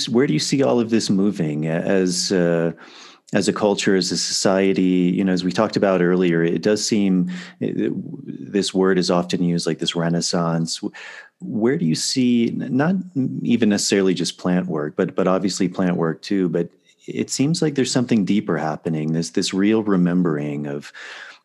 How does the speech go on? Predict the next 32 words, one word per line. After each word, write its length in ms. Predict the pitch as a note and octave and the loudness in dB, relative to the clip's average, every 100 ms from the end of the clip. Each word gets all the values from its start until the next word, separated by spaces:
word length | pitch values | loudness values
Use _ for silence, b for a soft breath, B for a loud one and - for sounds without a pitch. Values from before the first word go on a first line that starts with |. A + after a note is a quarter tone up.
| - | -6
who 140 | - A2 | 0 2
we 200 | G#2+ F#2 | 4 4
are, 320 | F2 E2 D#2 | 4 2 0
where 220 | E2 F#2 | 0 2
we 100 | G2 | 0
come 280 | F2+ F2+ F2 | 0 -2 -2
from, 340 | - D2+ D2+ | -2 -6 -4
a 40 | E2 | 0
real 260 | G2 G#2+ | 0 0
interest 460 | F#2+ F#2 F2+ - - | -2 -2 -2 -2 -4
in 120 | D2+ | -6
that, 260 | D2 D2 D#2+ | -6 -6 -6
uh, 40 | |
an 420 | D#2 E2 F2+ F#2+ | -6 -4 -4 -2
interest 360 | G2 - G#2 - | -2 -2 -2 0
in 120 | F2+ | -2
healing 500 | - F2+ F2+ D#2 D2+ | 0 2 2 0 -4
and 140 | D#2 | -6
connecting, 720 | - F2 E2+ E2+ - D2 C#2+ D2 | -2 0 0 -2 -4 -4 -4 -8
of, 180 | D2 B B B B - | -10 B B B B -4
of, 200 | F2+ - | -4 -2
of 240 | F#2 F2 | -4 -2
remembering 720 | F#2+ F2+ F2+ G#2 G2 F2 E2 D#2+ | 0 2 4 4 4 2 2 0
these, 360 | D#2+ D#2+ D#2 | -2 -2 -4
these 200 | F#2+ F2 | -2 -2
ancient 380 | F#2+ G#2+ - A#2+ | 0 -2 0 -2
traditions, 560 | - F2+ F2+ - D2+ D2+ | 0 -2 0 0 -2 -2
which 180 | E2 - | -4 0
really 200 | F#2 F#2+ | 0 0
seem 300 | - G2 F#2 | 0 0 0
to 80 | E2+ | 0
be 360 | F2 E2+ E2 | 0 0 -2